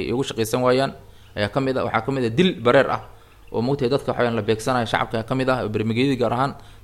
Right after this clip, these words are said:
dumarka iyo carruurta la beegsanayo ka mid ah, oo diyaarada waxa weeyaan lagu garaacayo, madaafiic aan loo meel dayin oo moogtay la soo tuurayo oo xerooyinka Afrikaanka laga soo tuurayo, dadka muslimiinta ah ee beerahooda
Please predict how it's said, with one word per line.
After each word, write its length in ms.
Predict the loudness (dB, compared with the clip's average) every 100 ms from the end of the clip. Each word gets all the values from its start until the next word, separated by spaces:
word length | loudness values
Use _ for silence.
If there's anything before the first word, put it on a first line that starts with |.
| 0
dumarka 280 | 2 2 0
iyo 80 | 0
carruurta 300 | 0 0 -2
la 80 | -2
beegsanayo 400 | -2 -2 -2 -2 -2
ka 60 |
mid 140 | -2 -2
ah, 80 | -4 -6
oo 100 | -4
diyaarada 320 | 2 4 6 4
waxa 160 | 4
weeyaan 140 | 4 4
lagu 120 | 2
garaacayo, 380 | 4 6 6 4 -2 -14 -20 -20 0
madaafiic 380 | 6 6 8 6
aan 120 | 8
loo 100 | 8
meel 160 | 8 6
dayin 200 | 6 4
oo 80 | 2
moogtay 340 | 0 0 0
la 60 | 2
soo 140 | 2 2
tuurayo 380 | 2 4 4 4
oo 40 |
xerooyinka 420 | 4 2 2 -2 -8 -12 -18 -8
Afrikaanka 460 | -4 0 2 2 4
laga 140 | 2
soo 160 | 2 2
tuurayo, 360 | 4 4 4 2
dadka 200 | -2 -6
muslimiinta 440 | -6 -4 -2 0
ah 160 | 2 2
ee 60 | 2
beerahooda 560 | 2 2 0 0 -2